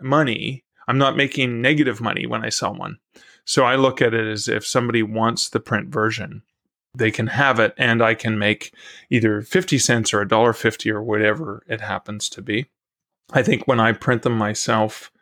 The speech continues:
if I do them in the right way and the shipping is proper and I amortize the shipping across, I actually make a little bit more when I sell them myself.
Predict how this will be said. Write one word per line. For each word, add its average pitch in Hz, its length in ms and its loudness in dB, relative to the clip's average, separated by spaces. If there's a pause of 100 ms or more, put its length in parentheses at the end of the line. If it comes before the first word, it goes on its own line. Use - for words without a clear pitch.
if 127 160 0
I 120 100 4
do 127 180 4
them 127 140 4
in 120 100 4
the 110 80 2
right 107 240 2
way 107 220 2
and 104 140 -2
the 101 40 -4
shipping 113 400 0
is 101 120 -2
proper 104 320 0
and 107 200 2
I 107 100 2
amortize 107 540 2
the 104 80 0
shipping 107 360 2
across, 101 360 0
I 107 120 4
actually 107 220 0
make 101 220 0
a 104 40 2
little 107 300 2
bit - 160 2
more 107 220 4
when 101 120 0
I 101 80 -2
sell 104 220 2
them 98 120 -2
myself. 98 600 -4